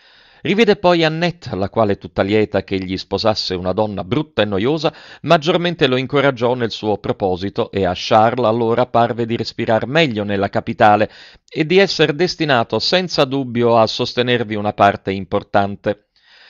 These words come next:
Saputo del suo ritorno, della ricchezza acquistata e del prossimo matrimonio,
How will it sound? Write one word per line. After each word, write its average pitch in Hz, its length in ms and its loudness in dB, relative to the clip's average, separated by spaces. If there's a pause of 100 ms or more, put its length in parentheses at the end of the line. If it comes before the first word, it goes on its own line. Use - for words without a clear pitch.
(220)
Saputo 131 500 0
del 101 160 0
suo 104 200 -4
ritorno, 160 540 0
della 95 200 -2
ricchezza 92 580 -2
acquistata 113 760 2
e 92 40 -2
del 92 200 -4
prossimo 110 480 -2
matrimonio, 160 640 -2